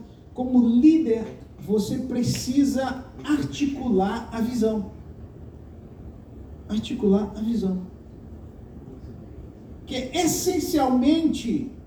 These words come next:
parte do trabalho do líder é plantar sonhos, é enxergar os, o que os liderados ainda não estão enxergando.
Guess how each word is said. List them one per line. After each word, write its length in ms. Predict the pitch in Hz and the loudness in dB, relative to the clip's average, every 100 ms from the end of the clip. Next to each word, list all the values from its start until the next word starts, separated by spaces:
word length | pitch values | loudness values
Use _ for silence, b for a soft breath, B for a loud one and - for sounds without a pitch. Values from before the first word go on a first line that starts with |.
| - - - | -18 -16 -2
parte 440 | 262 311 285 - | 2 4 4 4
do 140 | 202 247 | 2 2
trabalho 560 | 240 214 226 247 233 | 2 2 2 2 2
do 180 | 196 208 | 0 4
líder 760 | 208 196 277 339 233 202 143 127 - - - - - - - - - - - - | 6 8 10 10 8 0 0 -6 -14 -20 -20 -20 -20 -20 -20 -18 -18 -18 -14 2
é 100 | 233 | 2
plantar 680 | 240 - 311 302 277 285 294 | 4 8 10 10 6 4 2
sonhos, 680 | - - 277 311 277 131 123 - - - - - - - - - - - - | 0 6 10 10 10 4 -2 -10 -16 -20 -20 -20 -20 -18 -18 -18 -18 -16 0
é 280 | 233 247 302 | 2 6 6
enxergar 1000 | 349 269 302 247 208 214 262 320 320 - | 6 6 6 6 6 4 4 4 4 0
os, 220 | 269 - - - | -2 -2 -4 -6
o 120 | 233 | -2
que 160 | 254 294 | 2 4
os 120 | - | 4
liderados 580 | 285 269 254 247 277 277 | 4 4 6 4 2 2
ainda 220 | 277 294 | 4 6
não 200 | 277 311 | 8 8
estão 300 | - - 311 | 8 8 8
enxergando. 800 | 294 214 240 214 254 254 - | 8 6 2 0 -2 -2 -2